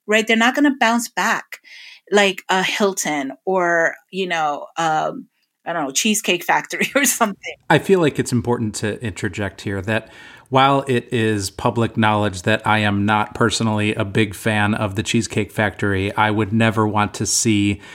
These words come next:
Speaker 2: them go under. But anyways, back to Carol's point about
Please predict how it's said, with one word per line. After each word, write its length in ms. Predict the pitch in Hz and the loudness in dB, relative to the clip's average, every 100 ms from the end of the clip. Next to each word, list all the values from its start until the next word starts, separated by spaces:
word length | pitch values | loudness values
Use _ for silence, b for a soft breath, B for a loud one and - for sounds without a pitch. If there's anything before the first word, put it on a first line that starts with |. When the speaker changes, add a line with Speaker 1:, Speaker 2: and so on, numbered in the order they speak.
| B B | B B
Speaker 2:
them 380 | 110 110 104 | 2 4 2
go 300 | 98 110 107 | 2 4 4
under. 500 | 113 104 98 107 104 - _ _ - | 2 0 -2 -4 -8 -12 _ _ 2
But 140 | 135 | 4
anyways, 460 | 120 110 98 98 - | 4 2 0 -4 -4
back 420 | - - 120 - | -2 2 2 0
to 260 | - 117 101 | 0 0 0
Carol's 480 | - 120 113 107 - | 0 2 4 2 -2
point 360 | - 107 104 - | -2 0 0 -2
about 440 | 101 107 101 - | 0 2 2 -2